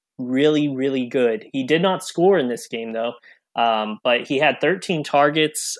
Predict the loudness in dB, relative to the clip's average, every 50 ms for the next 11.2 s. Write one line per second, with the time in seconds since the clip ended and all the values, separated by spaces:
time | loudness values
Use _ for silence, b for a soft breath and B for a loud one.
0 | -6 -2 0 2 2 2 2 0 -2 -4 -4 -4 -4 -4 -4 -4 -6 -4 -4 -6
1 | -8 -12 _ _ _ -16 -16 -16 -16 -16 -16 -12 -8 -8 -6 -4 -2 0 -2 -2
2 | -2 -4 -6 -6 -4 -6 -6 -6 -4 -2 -2 -2 -2 -4 -8 -8 -6 -6 -6 -4
3 | -4 -4 -4 -6 -6 -4 -4 -2 -2 -2 -4 -4 -6 -6 -6 -6 -8 -12 -12 -14
4 | -18 B B B B B B B _ _ -4 -2 -2 0 -2 -2 -6 -8 -8 -6
5 | -4 -4 -4 -4 -6 -6 -6 -4 -2 0 0 -2 -2 -2 -4 -2 -2 -2 -2 0
6 | 0 0 0 -2 -2 -6 -10 -10 -6 -4 -4 -4 -4 -4 0 0 0 2 0 0
7 | 0 -2 -2 -2 0 0 2 2 2 0 -2 -6 -14 -16 -16 -20 _ _ _ _
8 | _ _ -6 -4 -4 -4 -4 -4 -2 -2 -2 -2 -2 -2 -2 -2 -2 -2 -4 -4
9 | -4 -4 -4 -2 -4 -4 -4 -4 -6 -6 -6 -6 -6 -6 -4 -4 -4 -4 -4 -6
10 | -6 -10 -18 -20 _ _ _ _ _ _ _ _ _ _ -10 -8 -6 -6 -6 -8
11 | -8 -10 -12 -14